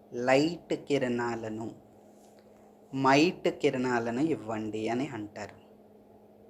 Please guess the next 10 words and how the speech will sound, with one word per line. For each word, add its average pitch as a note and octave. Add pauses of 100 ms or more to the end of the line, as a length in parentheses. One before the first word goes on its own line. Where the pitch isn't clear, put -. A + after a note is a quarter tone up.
(960)
ఒకసారి F3+
మనం F3+ (380)
ఊహించుకుంటే D3+ (840)
ఆత్మ -
యొక్క E3+
వైబ్రేషన్స్ C3 (720)
చాలా C3+
పవర్ఫుల్గా D3
అవుతాయి. A2 (2250)
పరంధామంలో D#3